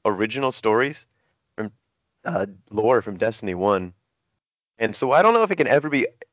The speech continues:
over. I think it's gonna progress into seeing the growth of Dark Guardians and us as that Guardian who's able to, to mesh the two, the light and the dark. And so we might not be getting any more messages from Shin, but we're gonna continue that.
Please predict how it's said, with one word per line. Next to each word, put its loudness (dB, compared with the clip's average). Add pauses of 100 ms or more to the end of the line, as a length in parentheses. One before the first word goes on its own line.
(160)
over. 2 (340)
I -12
think 2
it's -4
gonna 0
progress 0
into -4
seeing -2
the -2
growth 2
of 2 (400)
Dark -4
Guardians 0
and -4 (300)
us 2
as 0
that 0
Guardian 2
who's -8
able 0
to, -4
to -4
mesh 0
the -10
two, -2
the -4
light -4
and -10
the -6
dark. -2 (580)
And -10
so -2
we -6
might 0
not 2
be -4
getting 2
any 0
more 0
messages -6
from -14
Shin, -2 (640)
but -4
we're 2
gonna 4
continue -6
that. -6